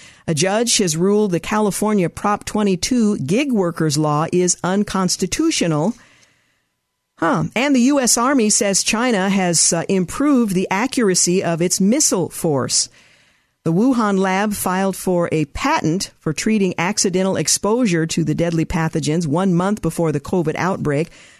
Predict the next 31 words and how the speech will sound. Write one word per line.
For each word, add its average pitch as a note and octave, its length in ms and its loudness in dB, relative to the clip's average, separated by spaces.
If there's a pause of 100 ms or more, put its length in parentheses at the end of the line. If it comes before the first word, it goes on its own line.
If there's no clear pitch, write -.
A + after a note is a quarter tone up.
Not E3 160 -4
sure E3 140 0
how D#3+ 160 2
meaningful E3+ 640 0
that D3 300 -2
is, D#3 340 0
but D#3 260 -4
that's D#3 300 -2
what D#3 160 -4
they're, D3 240 0
um, C#3 180 0 (640)
what E3 200 0
they're D#3+ 120 0
telling F3+ 380 0
us. C#3 200 0 (460)
And G3 160 2
hospitals A3+ 600 2
in F#3+ 100 2
states A3 380 0
struggling G#3+ 500 0
with F3 140 0
covid A3 340 0
are F#3+ 120 0
facing F#3 400 0
severe F#3 360 0
staff G3+ 420 0
sort-, D#3 440 0
shortages E3 580 0 (340)
due F#3+ 260 2
to F3+ 340 0
burnout, F3 560 0